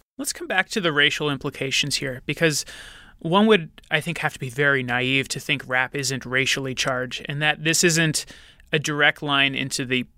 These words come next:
into popular society's unconscious prejudices. Even if there is probative value in the music or video, it also creates cultural cues about what I think at the back of our minds we might assume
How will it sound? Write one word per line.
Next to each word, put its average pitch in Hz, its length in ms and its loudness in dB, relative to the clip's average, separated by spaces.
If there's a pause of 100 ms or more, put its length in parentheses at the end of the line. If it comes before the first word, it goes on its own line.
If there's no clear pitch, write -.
(140)
into 151 260 0
popular 135 480 -2
society's 127 600 0
unconscious 127 560 -2
prejudices. 123 880 -2 (800)
Even 240 240 4
if 240 180 2
there 185 160 6
is 170 160 4
probative 156 540 2
value 123 580 2
in 131 200 -2
the 127 80 0
music 123 440 -2
or 120 80 -4
video, 110 560 -6 (720)
it 175 300 2
also 208 320 2
creates 180 340 2
cultural 160 400 0
cues 143 440 -2
about 127 320 0
what 135 320 2 (500)
I 147 80 2
think 147 200 -4
at 147 120 -6
the 127 60 -14
back 127 280 -2
of 131 100 -12
our 120 120 -6
minds 127 440 0
we 131 200 -4
might 123 240 0
assume 143 340 0